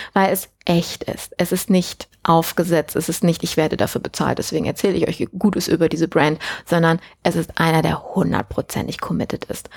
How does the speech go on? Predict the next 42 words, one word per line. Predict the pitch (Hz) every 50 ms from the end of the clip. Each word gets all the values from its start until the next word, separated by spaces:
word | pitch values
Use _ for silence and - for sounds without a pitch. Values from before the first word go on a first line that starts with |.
| - - _
Und | 175 170 160
das | 180 170 147 143 - - - _ _ _
ist | 180 170 - - -
unbezahlbar, | 165 160 151 131 - - - - 147 - - - - - - - _
ja, | - 165 160
um | - - 165 165
mit, | 156 165 - - - -
äh, | 147 143 147 151 - - _ _
einer | - 151 156 151 147 - - -
bekannten | 170 - - - 170 - 175 170
Kreditmarken-, | - - - 170 190 - - - - - - - - - _ -
<laughs> | - 190 - - - - - - - -
Kreditkartenmarke | - - 247 - 240 - - - - - - - - - 285 294 - - 277 - 254 - 240 - - - -
hier | - 330 240 - -
zu | - 240 220
sprechen | - - - - 220 202 - - 185 170 - - - - - 226 202 - _
an | - 185 196
der | 175 165 175
Stelle. | - - - 160 165 165 190 - - - - - - -
Deswegen | 220 202 247 233
gebe | 214 220 240 247
ich | 233 214
euch | 202 202
wirklich | 220 226 226 214
den | - 190 180 180
Tipp | - 190 - -
mit, | 220 233 233 -
wenn | - 202 202
ihr | 208 202
darüber | 196 185 180 170 170
nachdenkt, | 165 175 175 190 190 - - 185 185 185 190 185 - -
extern, | - 185 185 - - - 175 165 165 -
intern, | - 185 185 185 - 175 165 165
das | 156 156
Moderator | - 156 156 160 160 160 170 165 170 156
nimmt | 160 160 156 - -
einen | - -
intern, | 139 151 - - - - - - 180
bildet | - 190 190 190 185 175
diejenige | - 175 170 170 170 170 160 165
Person | 156 - - 156 151 170 156 156
aus, | - 165 175 180 185 185